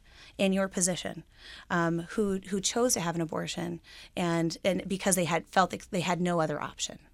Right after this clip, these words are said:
right? So to be able to sit and think more deeply, to talk about it at a deeper level, um, to make it more than just a superficial physical body,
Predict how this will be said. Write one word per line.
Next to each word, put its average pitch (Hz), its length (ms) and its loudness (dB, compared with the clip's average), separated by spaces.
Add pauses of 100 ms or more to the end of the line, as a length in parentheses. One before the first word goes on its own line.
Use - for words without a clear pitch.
(200)
right? 180 340 4 (880)
So - 200 6
to 190 100 4
be 208 160 4
able 202 200 2
to - 120 4
sit - 320 10
and 185 160 0
think 190 320 -4
more 185 260 2
deeply, 139 520 -6 (560)
to 208 100 2
talk 202 360 8
about 190 180 4
it - 120 -2 (320)
at 180 120 2
a 175 40 0
deeper 196 360 0
level, 170 420 -2 (380)
um, 165 300 8
to - 200 6
make 202 400 4
it 196 200 4 (160)
more 208 420 6
than 180 240 4
just 175 280 2
a 190 60 0
superficial 190 800 4
physical 196 480 0
body, 196 500 4